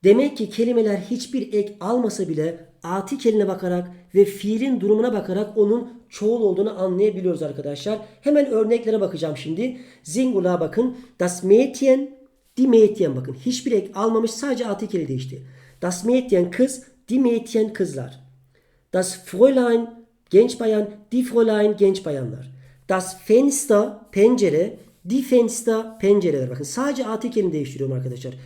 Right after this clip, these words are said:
Hiçbir ek almıyor. Der Wagen araba, die Wagen arabalar. Der Schlüssel anahtar, die Schlüssel anahtarlar. Der Igel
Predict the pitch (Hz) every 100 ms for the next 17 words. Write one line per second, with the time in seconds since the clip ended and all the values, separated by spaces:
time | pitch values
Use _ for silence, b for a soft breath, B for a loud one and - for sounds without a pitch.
0 | B - - - 277 240 - 165 139 113
1 | 107 - B B B 175 170 160 180 226
2 | 269 277 277 - - - 185 214 214 240
3 | - B B - 269 226 180 190 214 254
4 | 254 208 220 214 156 - b b b -
5 | 196 180 - 220 294 247 220 254 - -
6 | 165 170 170 202 254 - B - 175 277
7 | 277 - 233 220 233 226 - - 175 180
8 | 180 185 185 147 - B B B 180 170
9 | - 247 285 233 240